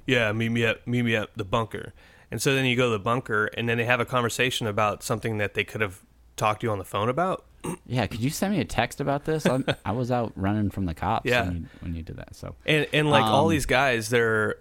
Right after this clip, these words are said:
Speaker 1: you know, they're like, "Oh, meet me at the bunker," or, "Meet me at my house," whatever. Um,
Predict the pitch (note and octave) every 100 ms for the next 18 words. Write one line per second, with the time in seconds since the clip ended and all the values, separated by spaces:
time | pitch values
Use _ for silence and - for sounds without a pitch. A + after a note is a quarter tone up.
0 | - - B2 A2 A2 A2 G#2+ B2 A#2+ B2
1 | A2+ A#2 A2+ G2+ A2+ - G#2 G#2 A2 G2+
2 | G#2+ G#2+ A2 A2 G#2+ G#2+ - - A2+ A2+
3 | G#2+ G#2+ - - - - A#2 A2 G#2+